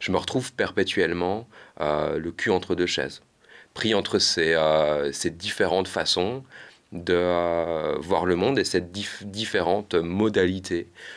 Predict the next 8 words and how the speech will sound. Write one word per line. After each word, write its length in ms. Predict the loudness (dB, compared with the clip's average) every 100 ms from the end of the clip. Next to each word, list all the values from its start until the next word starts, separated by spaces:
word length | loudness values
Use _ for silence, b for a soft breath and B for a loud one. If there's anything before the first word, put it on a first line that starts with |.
| B -6
euh, 640 | -2 -2 -2 -2 -4 -8 -12 -18 _ _ _ B B B B _
d'engagement 640 | 0 2 2 0 2 2 2
pour 380 | -2 0 2
le 100 | 2
changer, 480 | 2 2 2 0 -4 _ b b b _ -6
ce, 480 | -2 0 -2 -4 -10 -16 -2
ce 160 | -2
monde. 260 | -2 -8